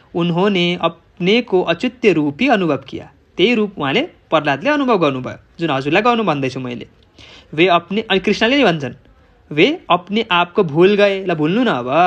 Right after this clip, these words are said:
है। "उस समय उन्होंने श्री विष्णु भगवान के अतिरिक्त और कुछ भी प्रतीत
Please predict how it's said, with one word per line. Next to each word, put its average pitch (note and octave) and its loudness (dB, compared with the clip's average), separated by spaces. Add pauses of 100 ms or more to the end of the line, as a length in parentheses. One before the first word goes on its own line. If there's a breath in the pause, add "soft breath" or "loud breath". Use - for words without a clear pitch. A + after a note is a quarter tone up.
(1200 soft breath)
है। G#3 0
"उस - -6
समय F#3+ -2
उन्होंने G3+ 2
श्री G3+ 2
विष्णु G3 -2
भगवान D#3+ 2
के G#3 0
अतिरिक्त G3 0
और D#3 0
कुछ D#3+ -2
भी F3 0
प्रतीत G#3 -4